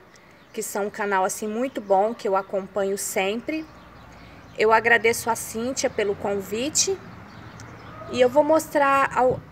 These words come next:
algumas plantinhas que eu tenho aqui que não saem do lugar. Esse aqui é o meu colar de pérola.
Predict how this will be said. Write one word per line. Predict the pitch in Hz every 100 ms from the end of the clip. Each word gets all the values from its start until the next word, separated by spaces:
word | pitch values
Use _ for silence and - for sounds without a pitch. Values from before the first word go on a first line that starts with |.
| -
algumas | 240 233 240 254
plantinhas | - 254 240 - 233 -
que | 247
eu |
tenho | 220 233 226
aqui | 220 226 247
que | -
não | 226 240 285
saem | - - 226 220 226
do | 220
lugar. | 233 247 196 180 160 160 - - - - - - - - - - - - - - -
Esse | 220 285 -
aqui | 247 -
é | 233
o |
meu | 226 214
colar | 214 220 208 196
de | -
pérola. | - 202 190 202 226